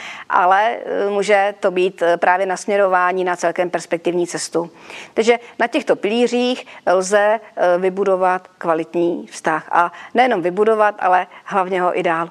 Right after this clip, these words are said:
udržovat. Loajalita. Eh, bohužel společnosti často zaměňují spokojenost zákazníka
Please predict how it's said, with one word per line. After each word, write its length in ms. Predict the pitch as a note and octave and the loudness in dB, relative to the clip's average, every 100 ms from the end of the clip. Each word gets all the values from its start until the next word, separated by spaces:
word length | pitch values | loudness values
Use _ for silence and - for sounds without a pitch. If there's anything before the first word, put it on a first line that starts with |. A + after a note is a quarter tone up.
| - | -10
udržovat. 580 | - F3 F#3 E3+ D#3+ - _ _ _ _ _ - - - G3+ | -6 -2 -2 -2 -6 -10 _ _ _ _ _ -20 -20 -8 0
Loajalita. 680 | G3+ G#3 E3+ D#3+ - - - _ _ - - - - - F3+ | 2 4 0 -2 -6 -12 -14 _ _ -20 -20 -20 -20 -8 -2
Eh, 400 | F3 E3+ E3+ E3+ | 2 2 0 0
bohužel 640 | G#3+ C#4+ D#4 F#3 D#3+ F#3+ | 0 2 2 2 2 2
společnosti 640 | - - C4 - A#3 - B3 | -2 0 0 0 -4 -4 -2
často 320 | G3+ G#3 A3 | -2 0 2
zaměňují 720 | F#3 F#3+ G3 G3+ G#3 G#3 G#3+ - - | 2 0 0 -2 -2 -4 -6 -10 -20
spokojenost 600 | - - F3+ G3+ G3+ G3+ | -10 -2 0 2 2 2
zákazníka 840 | G3+ F#3+ F#3 F#3 F#3+ F3+ F3+ F3 | 2 2 0 -2 -4 -2 0 -2